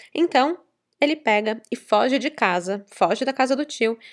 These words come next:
e passa a morar nas ruas de Joinville. E é aí que ele começa a praticar crimes, ainda criança. Eram pequenos delitos no começo, como um roubo de um guarda-chuva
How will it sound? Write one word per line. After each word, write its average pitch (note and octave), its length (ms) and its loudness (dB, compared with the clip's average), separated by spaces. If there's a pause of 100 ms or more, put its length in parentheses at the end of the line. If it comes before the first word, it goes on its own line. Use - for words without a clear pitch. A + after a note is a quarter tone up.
(160)
e C#4 80 2
passa B3+ 440 -2
a - 120 0
morar A3+ 340 2
nas A#3 240 -4
ruas G3+ 320 -4
de G3+ 100 -6
Joinville. G3 680 -6 (460)
E A3+ 80 0
é B3 60 4
aí B3 440 0
que - 120 -4
ele A#3 120 0
começa G#3+ 520 -2
a - 120 -4
praticar A#3+ 600 -2
crimes, G3+ 580 -6 (100)
ainda G#3+ 540 -4
criança. F3+ 760 -8 (320)
Eram B3 220 4
pequenos C4+ 600 0
delitos F#3 500 -2
no F#3 80 -6
começo, E3+ 480 -2
como D#3 400 -4 (400)
um F3 80 -8
roubo F3 420 2
de F3+ 120 -2
um E3 40 -2
guarda-chuva F3 1000 0